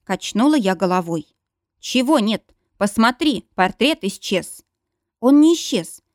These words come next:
Я его брала с собой». «Как? Не понял. Все это время икона была с тобой?»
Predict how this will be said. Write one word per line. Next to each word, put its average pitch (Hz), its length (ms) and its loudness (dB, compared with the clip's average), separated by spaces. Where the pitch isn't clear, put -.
Я 262 180 2
его 320 200 0
брала 302 280 0
с 302 60 -10
собой». 262 560 -4
«Как? - 480 -2
Не 190 220 2
понял. 202 480 0
Все - 240 0
это 214 180 0
время 269 420 2
икона 262 460 2
была 202 240 0
с - 120 -8
тобой?» 190 480 -2